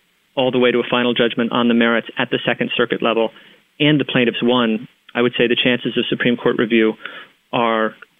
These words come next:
reasonably good. As far as the removal of Judge Sheindlin goes, I don't think there's any chance the Supreme Court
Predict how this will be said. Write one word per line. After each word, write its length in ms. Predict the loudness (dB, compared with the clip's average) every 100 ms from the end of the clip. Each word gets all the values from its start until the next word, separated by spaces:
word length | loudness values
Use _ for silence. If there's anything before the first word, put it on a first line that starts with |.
| _
reasonably 560 | -4 2 2 2 0 0
good. 260 | 0 0 -4 -14 _ _ _ -4
As 120 | -4 -2
far 180 | 0 2
as 80 | 0 0
the 80 |
removal 400 | 2 2 2 2
of 60 | 0 0
Judge 180 | 0 0
Sheindlin 300 | 0 2 2
goes, 160 | 2 2
I 40 | 0
don't 140 | 0
think 140 | -2
there's 120 | 0 0
any 140 | 0
chance 300 | 0 -2 -4 -6 -6
the 100 | -4
Supreme 260 | -2 0 -2
Court 240 | 0 -2